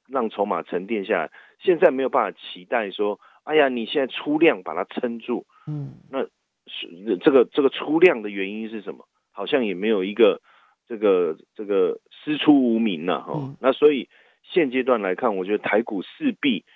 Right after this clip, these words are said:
Speaker 1: 会在这个破半年线之后，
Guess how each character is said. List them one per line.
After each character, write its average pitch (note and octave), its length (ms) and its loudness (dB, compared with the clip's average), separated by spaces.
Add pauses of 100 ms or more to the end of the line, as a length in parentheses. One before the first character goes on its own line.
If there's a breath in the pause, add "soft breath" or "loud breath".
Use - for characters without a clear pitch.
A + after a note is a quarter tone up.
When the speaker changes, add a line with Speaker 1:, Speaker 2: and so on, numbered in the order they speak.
(300 soft breath)
Speaker 1:
会 G2+ 380 0
在 G2 540 2
这 B2 120 -6
个 F#2+ 400 0
破 B2+ 200 0
半 A2+ 180 2
年 F#2 180 -10
线 G#2+ 220 -6
之 G#2 120 -4
后， G2 280 -2